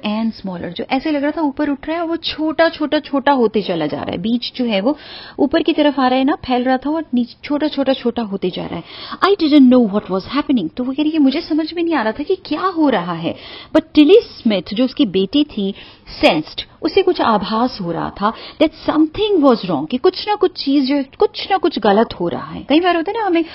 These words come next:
आभास होता है कि नहीं कुछ गलत होने वाला है। Her mind kept going back to a geography class। उसका जो दिमाग था वो बार-बार उस geography class में जा रहा था।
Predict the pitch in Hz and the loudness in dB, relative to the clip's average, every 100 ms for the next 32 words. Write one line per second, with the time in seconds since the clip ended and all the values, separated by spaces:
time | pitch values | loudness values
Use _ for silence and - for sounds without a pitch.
0 | - - 226 233 285 285 240 220 220 247 | -14 -4 -2 0 0 0 0 0 0 0
1 | 262 262 - 196 214 - 165 160 147 - | 0 -2 -4 -2 -2 -4 -8 -8 -10 -12
2 | 147 - - - - - 294 240 226 320 | -14 -16 -18 -20 -8 4 6 8 8 6
3 | 330 - 370 - - 214 254 233 165 180 | 4 2 0 0 -2 4 6 4 2 0
4 | 226 - 233 233 226 - 220 170 202 180 | 0 -2 -2 2 0 -2 -4 -2 0 0
5 | 180 202 214 202 180 - - - 330 294 | 0 -4 -4 -6 -8 -6 -6 -4 -4 -4
6 | 185 170 185 247 269 262 233 202 247 294 | -4 -6 -4 -4 -2 -2 -2 -4 0 2
7 | 294 208 - 180 170 285 285 311 254 214 | 2 0 -4 -4 0 0 0 0 0 -4
8 | - 254 262 196 175 170 175 - 190 | 0 2 2 2 0 -2 -4 -2 -2